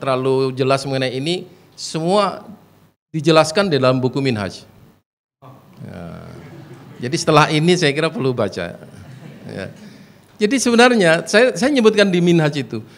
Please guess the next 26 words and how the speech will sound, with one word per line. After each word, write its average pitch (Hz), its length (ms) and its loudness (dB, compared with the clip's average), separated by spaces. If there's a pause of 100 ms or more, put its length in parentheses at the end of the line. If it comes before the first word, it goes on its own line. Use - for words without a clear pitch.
(100)
ada 220 240 0
tujuh 190 400 0
puluh 202 300 0
tujuh 180 340 0
cabang 185 640 0 (1200)
yang 208 240 6
menunjukkan 208 720 6
seseorang 196 400 4
itu 214 160 0
beriman 247 560 2
atau 214 160 0
tidak. 131 320 -6 (1040)
Tujuh 196 240 -2
puluh 226 160 -2
tujuh 220 280 -4
cabang 139 360 0
itu. - 120 -16 (640)
Nah, 127 160 -4 (1120)
ketika 254 320 2
orang 226 320 6
itu 214 80 0
beriman 220 640 2
dan 170 160 2 (160)
beriman 208 480 -2
dengan 165 240 0
sesungguh-sungguhnya, 165 1400 2